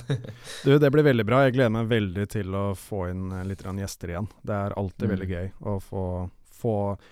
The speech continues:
Speaker 2: folk som har mye kunnskap, og folk som er inspirerende, og folk som, eh, har mye å snakke om,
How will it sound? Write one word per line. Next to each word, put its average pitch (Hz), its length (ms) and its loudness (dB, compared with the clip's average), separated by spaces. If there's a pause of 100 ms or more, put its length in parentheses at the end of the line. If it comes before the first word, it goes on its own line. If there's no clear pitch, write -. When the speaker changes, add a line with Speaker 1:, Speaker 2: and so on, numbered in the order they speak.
(140)
Speaker 2:
folk 160 300 6
som 170 140 2
har 160 180 2
mye 156 200 2
kunnskap, 180 540 0
og 175 140 -4
folk 143 200 -2
som - 160 -8
er 143 60 -2
inspirerende, 120 640 0
og 139 220 -2
folk 117 240 -6
som, 123 320 -2
eh, 117 340 -2 (540)
har 123 160 2
mye 160 340 6
å 120 80 4
snakke 127 300 0
om, 107 160 -2